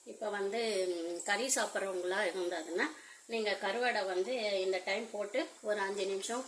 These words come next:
கொதிக்க வச்சிட்டிங்கன்னா, கருவாட்டு குழம்பு ரெடி. நான் வந்து கருவாடு போடல. இன்னைக்கு சனிக்கிழமை. ஃபஸ்ட்டு எங்களுக்கு வந்து கூழ் ஊத்துற பழக்கம் இல்ல. வீடியோக்காக நான் எடுக்கிறேன். அதனால வந்து, ம், சனிக்கிழமை வேற இன்னைக்கு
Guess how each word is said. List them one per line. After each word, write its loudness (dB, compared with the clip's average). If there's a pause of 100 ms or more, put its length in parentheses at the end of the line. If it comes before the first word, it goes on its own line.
(140)
கொதிக்க -2
வச்சிட்டிங்கன்னா, 0 (360)
கருவாட்டு 2
குழம்பு 2
ரெடி. 2 (300)
நான் 2
வந்து 2
கருவாடு 4
போடல. 0 (140)
இன்னைக்கு -4
சனிக்கிழமை. -2 (400)
ஃபஸ்ட்டு 6
எங்களுக்கு 2
வந்து -2
கூழ் 0
ஊத்துற -4
பழக்கம் -2
இல்ல. 0
வீடியோக்காக -2
நான் -2
எடுக்கிறேன். -4 (360)
அதனால 0
வந்து, 0 (460)
ம், -8
சனிக்கிழமை 2
வேற 2
இன்னைக்கு -4